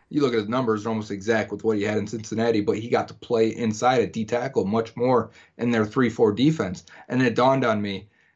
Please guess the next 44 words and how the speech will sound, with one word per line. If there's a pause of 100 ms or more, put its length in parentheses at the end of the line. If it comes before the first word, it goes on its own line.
(320)
well,
he
was
with
Pollock
over
the
second
half
of
that
year,
that,
that
oh
five
year.
And
then
Pollock (360)
basically
never
really
got
to
play
again (360)
outside
of
a
couple
weeks (260)
the
following
year. (500)
That
was
the
edge
rusher.
That
was
gonna
kick